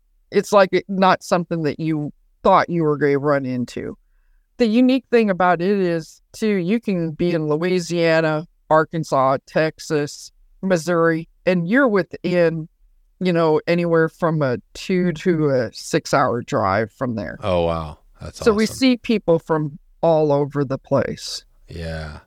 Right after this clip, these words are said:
Speaker 2: Yeah, I see that. Yeah, you're right there. Yeah, you're literally within,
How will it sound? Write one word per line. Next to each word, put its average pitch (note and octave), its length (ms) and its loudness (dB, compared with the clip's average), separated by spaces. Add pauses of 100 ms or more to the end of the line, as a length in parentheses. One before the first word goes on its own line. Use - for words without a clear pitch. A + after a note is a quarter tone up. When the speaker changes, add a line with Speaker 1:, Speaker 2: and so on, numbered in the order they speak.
(140)
Speaker 2:
Yeah, E2 160 -12
I - 20 -12
see F2 200 -10
that. D#2+ 200 -8
Yeah, E2+ 140 -6
you're D#2+ 160 -8
right E2 260 -8
there. D#2 180 -8
Yeah, D2+ 140 -8
you're D#2 220 -10
literally E2 440 2
within, D#2 560 -8